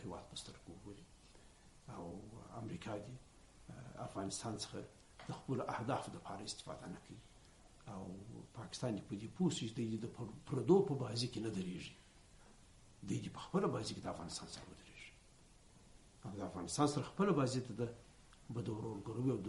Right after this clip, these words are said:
دوستۍ بازي وي. دی د غربیانو په بازي کې زموږ سره نه درېږي، د غربیانو لپاره چې موږ نه کوي او د ځان لپاره دې هم داسې نه کوي چې موږ دې، اه، تر پښو لاندې کړي، بلکې د یو معزز ورور په توګه دې را-، سره ودرېږي.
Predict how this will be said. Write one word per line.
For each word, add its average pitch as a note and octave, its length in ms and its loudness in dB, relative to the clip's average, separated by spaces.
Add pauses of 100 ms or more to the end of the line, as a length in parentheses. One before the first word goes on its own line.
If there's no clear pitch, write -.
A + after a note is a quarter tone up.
(120)
دوستۍ G#2+ 280 -4 (100)
بازي F2+ 200 -4
وي. F2+ 140 -6 (440)
دی F3+ 180 6
د B2+ 160 2
غربیانو A2+ 320 2
په A2 120 -6
بازي G2 240 -2
کې G2 140 -8
زموږ G2 220 -4
سره F2 140 -4
نه - 100 0
درېږي، G#2+ 360 -4 (100)
د - 120 -4
غربیانو B2+ 340 6
لپاره A2+ 260 0
چې G2+ 120 -6
موږ F#2+ 140 -4
نه G#2+ 240 -4
کوي B2+ 140 -4 (500)
او B2+ 100 0
د G#2+ 100 -2
ځان C3 300 6
لپاره C#3+ 300 4
دې C#3+ 120 6
هم G3+ 120 10
داسې C3 300 6
نه A2 100 2
کوي F#2+ 180 -2 (520)
چې - 100 2 (160)
موږ A2+ 140 2 (100)
دې، G2 100 2 (500)
اه، B2 300 -6
تر - 80 -4
پښو - 220 6 (100)
لاندې F2 240 -2
کړي، - 120 -10 (100)
بلکې - 200 -6
د G2 60 -2
یو G2 220 0
معزز F#2+ 360 2
ورور G#2+ 320 0
په - 40 -4
توګه G#2 240 -8
دې F#2 100 -8
را-، - 380 -10
سره E2+ 120 -4
ودرېږي. - 400 -10